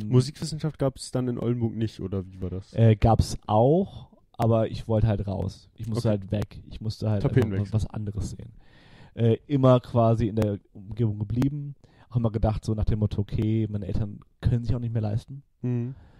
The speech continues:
Speaker 2: Ähm, können, konnten sie auch damals nicht, sie haben es mir trotzdem ermöglicht.
Speaker 1: Mhm.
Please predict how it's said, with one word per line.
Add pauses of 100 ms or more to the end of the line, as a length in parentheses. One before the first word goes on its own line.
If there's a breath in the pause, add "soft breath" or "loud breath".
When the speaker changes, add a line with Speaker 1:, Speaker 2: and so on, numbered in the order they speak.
(300 soft breath)
Speaker 2:
Ähm, (840)
können,
konnten
sie
auch
damals
nicht,
sie
haben
es
mir
trotzdem
ermöglicht.
Speaker 1:
Mhm.